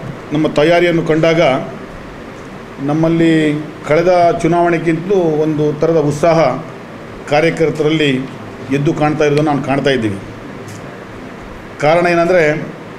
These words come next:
ಕಳೆದ ಚುನಾವಣೆಯಲ್ಲಿ ನಮಗೆ ಹೇಳಿಕೊಳ್ಳುವಂಥದ್ದು ಸಾಧನೆಗಳು ನಮ್ಮ ಕಡೆಯಿಂದ ಆಗಿರಲಿಲ್ಲ.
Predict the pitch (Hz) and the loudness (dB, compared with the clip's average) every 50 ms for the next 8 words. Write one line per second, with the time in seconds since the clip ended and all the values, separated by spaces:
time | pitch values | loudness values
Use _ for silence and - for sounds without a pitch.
0 | - - - - - - - - - - - - - - - - - - - - | -16 -16 -14 -14 -14 -14 -14 -14 -14 -14 -14 -14 -14 -16 -16 -14 -14 -14 -14 -14
1 | - - - - - - - - - - - - - - 139 156 180 180 190 185 | -16 -16 -16 -16 -16 -16 -16 -16 -16 -16 -16 -14 -2 0 2 4 4 4 4 4
2 | 185 175 180 180 180 175 175 175 175 175 175 180 196 202 180 170 165 170 165 170 | 2 2 4 4 4 4 2 2 2 2 2 2 2 2 2 2 2 2 2 2
3 | 170 165 160 139 139 160 180 185 175 185 180 170 170 165 165 160 160 175 165 160 | 2 2 2 2 2 2 2 2 0 2 2 2 4 2 2 2 0 0 0 0
4 | 190 185 - 147 160 170 180 170 165 147 160 180 160 147 151 147 - 156 151 151 | -2 0 2 2 2 2 2 2 2 2 0 0 0 0 -2 -2 -2 0 0 0
5 | 151 156 160 147 131 120 - - - - - - - - - - - - - - | 2 2 2 2 2 0 -4 -10 -14 -16 -16 -16 -16 -16 -16 -16 -16 -14 -14 -12
6 | - - 127 156 160 156 156 131 127 120 110 | -4 0 0 2 2 2 2 0 0 0 0